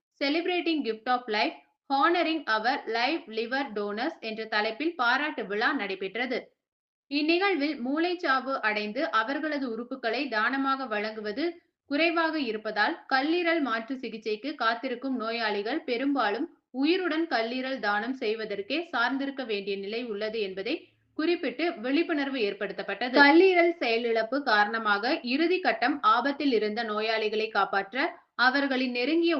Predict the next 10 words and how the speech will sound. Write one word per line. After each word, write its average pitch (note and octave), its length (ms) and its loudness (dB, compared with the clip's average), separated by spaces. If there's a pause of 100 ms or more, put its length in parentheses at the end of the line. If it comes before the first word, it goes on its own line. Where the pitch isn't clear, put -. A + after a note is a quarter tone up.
உறவினர்கள் A3+ 640 -2
தங்கள் A3+ 280 0 (100)
கல்லீரலின் C4+ 680 0
ஒரு A#3+ 220 0
பகுதியை G#3+ 360 -2 (140)
தானமாக B3 640 2
வழங்கிய G#3 380 -2 (100)
தைரியத்தை A#3+ 560 -2 (400)
ராமகிருஷ்ணா D#4+ 720 2
மருத்துவமனை A3+ 520 -2